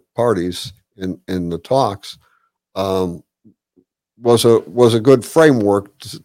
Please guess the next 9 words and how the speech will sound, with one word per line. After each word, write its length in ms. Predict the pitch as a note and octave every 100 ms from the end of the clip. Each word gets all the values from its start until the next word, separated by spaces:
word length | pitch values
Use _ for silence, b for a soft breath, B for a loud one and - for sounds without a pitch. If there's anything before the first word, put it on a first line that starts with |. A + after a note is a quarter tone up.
| -
to, 280 | A#2+ G2 - _ -
to 160 | A2+
step 340 | G2 - A2 B2
out 200 | A2 -
from. 220 | F#2 F2
Again, 380 | G#2+ C#3 A#2+ A#2
unfortunately, 680 | G#2+ - A2+ G2 G#2+ G2 F#2+
it 80 | -
collapsed. 680 | F#2+ A2 G2+ F2 - -